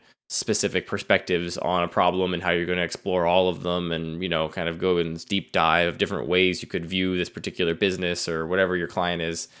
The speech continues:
Most people want you to walk in and say, "Here's my deal. I do A B testing, and I'm gonna d-, make three designs for you. I'm gonna test all three of them. Whichever one performed best, we're gonna implement, and I guarantee it's gonna be at least ten percent better than what you're currently working with, and that's how this is gonna relate to your bottom line."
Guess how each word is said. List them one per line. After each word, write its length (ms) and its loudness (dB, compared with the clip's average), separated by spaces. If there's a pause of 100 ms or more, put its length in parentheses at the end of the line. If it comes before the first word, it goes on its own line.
(220)
Most 140 4
people 240 6
want 160 6
you 60 4
to 60 2
walk 320 4
in 100 4
and 120 0
say, 300 2 (340)
"Here's 160 2
my 60 2
deal. 360 4
I 140 6
do 560 4
A 140 6
B 100 6
testing, 400 4
and 80 2
I'm 120 2
gonna 440 2
d-, 220 -6
make 240 0
three 160 4
designs 380 4
for 140 0
you. 80 4
I'm 60 2
gonna 140 2
test 280 4
all 140 4
three 160 4
of 20 8
them. 100 6
Whichever 240 2
one 180 0
performed 440 -4
best, 260 6
we're 80 -4
gonna 160 0
implement, 440 2
and 80 0
I 60 4
guarantee 420 0
it's 120 -2
gonna 160 -2
be 360 -4 (400)
at 80 2
least 180 2
ten 140 4
percent 300 4
better 200 6
than 240 4
what 120 -2
you're 100 -2
currently 340 4
working 300 0
with, 320 0
and 220 -2
that's 180 2
how 160 2
this 140 0
is 80 -6
gonna 180 0
relate 240 0
to 100 -6
your 100 -2
bottom 300 0
line." 220 -4